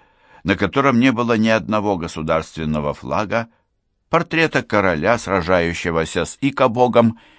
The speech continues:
или плаката в поддержку нового налога.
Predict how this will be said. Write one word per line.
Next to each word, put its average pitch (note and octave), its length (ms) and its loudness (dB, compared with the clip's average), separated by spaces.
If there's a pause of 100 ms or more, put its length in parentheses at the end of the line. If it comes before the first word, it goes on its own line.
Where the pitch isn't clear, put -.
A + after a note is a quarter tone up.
(300)
или D3+ 280 4
плаката B2 720 2
в - 80 -12
поддержку F2+ 800 0
нового E2+ 500 2
налога. C#2+ 640 0